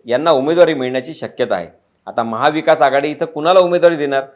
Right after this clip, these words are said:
काय डाव टाकणार, यापेक्षा आधी महायुतीच्या कोणत्या पक्षाला हा मतदारसंघ सुटतो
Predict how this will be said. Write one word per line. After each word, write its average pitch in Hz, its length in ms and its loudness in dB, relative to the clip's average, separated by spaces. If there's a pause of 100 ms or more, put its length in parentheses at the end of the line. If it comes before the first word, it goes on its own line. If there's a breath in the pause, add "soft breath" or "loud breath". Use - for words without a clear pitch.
(280)
काय 202 160 6
डाव 208 160 8
टाकणार, 190 360 2
यापेक्षा 165 480 2
आधी 156 140 0
महायुतीच्या 143 600 -2
कोणत्या 139 380 -2
पक्षाला 143 360 0
हा 135 120 -4
मतदारसंघ 123 580 -4
सुटतो 110 460 -14